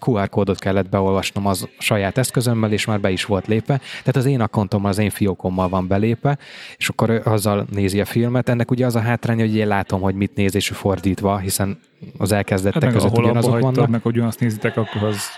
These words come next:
Speaker 1: Igen.
Speaker 2: bezavar.
Speaker 1: Igen.
Speaker 2: Nem.
Speaker 1: De, de ez engem egyáltalán nem zavar, viszont az már igen, hogy sehol nem találtam rá információt az Apple, ö,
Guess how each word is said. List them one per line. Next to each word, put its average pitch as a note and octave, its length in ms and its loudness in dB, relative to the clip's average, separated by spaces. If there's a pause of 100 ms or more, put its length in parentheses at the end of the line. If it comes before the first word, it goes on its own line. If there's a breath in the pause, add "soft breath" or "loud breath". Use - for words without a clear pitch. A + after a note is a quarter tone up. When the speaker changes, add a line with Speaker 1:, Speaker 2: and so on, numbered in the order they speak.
Speaker 1:
Igen. A2 160 4
Speaker 2:
bezavar. A2+ 500 2
Speaker 1:
Igen. G#2+ 120 4
Speaker 2:
Nem. G#2+ 120 4 (260 loud breath)
Speaker 1:
De, B2+ 100 2
de D3+ 100 2
ez D#3+ 100 2
engem E3 280 2
egyáltalán G#2+ 400 2
nem G2+ 120 0
zavar, A2+ 380 0
viszont A#2+ 500 -2
az C3+ 160 0
már E3 160 0
igen, B2 320 0
hogy G#2+ 300 0 (120)
sehol D#3+ 340 0
nem G2+ 100 -2
találtam G2 440 0
rá G#2 120 0
információt G2 760 0
az G2+ 100 2
Apple, G2+ 480 0
ö, G2+ 300 2